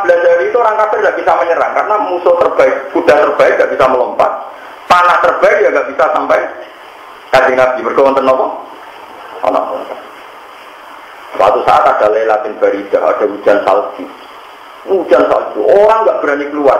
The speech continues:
dari tenda. Terus ada orang sawadul insan, orang remang-remang sawadul insan, ternyata Nu'aim bin Mas'ud. "Ya Rasulullah, saya ini sudah masuk Islam.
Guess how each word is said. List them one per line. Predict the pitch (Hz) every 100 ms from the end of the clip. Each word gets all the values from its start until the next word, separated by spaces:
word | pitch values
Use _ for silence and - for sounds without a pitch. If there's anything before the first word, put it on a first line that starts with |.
| 110
dari | 107
tenda. | 104 - - - - - - - - - - - - - - - - - -
Terus | - 104
ada | 95 110 104 101
orang | 101 110 113 -
sawadul | - 104 107 107 107
insan, | 104 107 104 - -
orang | 98 104 104 104
remang-remang | 101 101 101 101
sawadul | 104 104 104
insan, | 104 - - 107 -
ternyata | 143 143 156 170 - -
Nu'aim | 160 127 - -
bin | 113 95
Mas'ud. | - - - - - - - - - - - -
"Ya | 98
Rasulullah, | 104 104 98 107 117 -
saya | 92
ini | 131 135
sudah | - 92
masuk | 90 - 87
Islam. | - - -